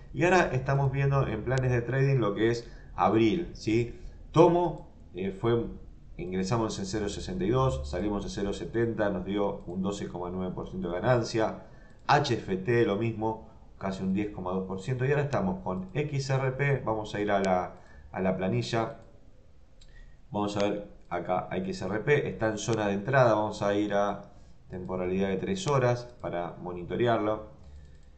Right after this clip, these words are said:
Eh, todavía tenemos este movimiento para X R P, está, eh, volvió a su zona de compra, eh,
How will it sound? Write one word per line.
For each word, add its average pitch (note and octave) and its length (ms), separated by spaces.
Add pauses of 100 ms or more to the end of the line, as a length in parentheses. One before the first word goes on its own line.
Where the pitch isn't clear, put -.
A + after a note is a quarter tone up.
(340)
Eh, F#2 340
todavía C3 760 (2750)
tenemos A2+ 500
este A#2+ 240
movimiento G#2 540
para F#2 300
X F#2 380
R F#2 200
P, C3+ 340 (720)
está, A2+ 640 (300)
eh, F2 100
volvió G#2+ 320
a - 20
su A#2 140
zona G#2 280
de G2+ 140
compra, A2+ 720
eh, G2+ 300